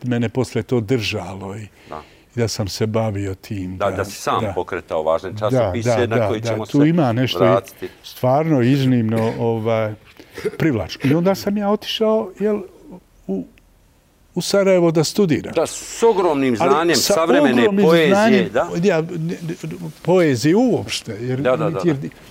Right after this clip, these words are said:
Speaker 1: mislim, mi
Speaker 2: Savremene
Speaker 1: govorimo,
Speaker 2: poezije,
Speaker 1: pazi, mi
Speaker 2: recimo,
Speaker 1: govorimo sad,
Speaker 2: jugoslovenske.
Speaker 1: recimo, o časopisima, re-, ne znam, Bagdala objavila, jel, osamdeset,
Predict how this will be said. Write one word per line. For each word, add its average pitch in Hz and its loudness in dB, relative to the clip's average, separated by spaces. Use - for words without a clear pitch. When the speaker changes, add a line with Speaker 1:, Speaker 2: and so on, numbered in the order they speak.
Speaker 1:
mislim, 147 0
mi 156 0
Speaker 2:
Savremene 160 4
Speaker 1:
govorimo, 110 -2
Speaker 2:
poezije, 107 -2
Speaker 1:
pazi, 123 2
mi 117 2
Speaker 2:
recimo, 180 0
Speaker 1:
govorimo 214 4
sad, - 2
Speaker 2:
jugoslovenske. 165 2
Speaker 1:
recimo, 156 0
o 127 0
časopisima, 170 0
re-, 139 -2
ne 131 -2
znam, 104 -4
Bagdala 127 2
objavila, 127 2
jel, 110 -2
osamdeset, 107 -2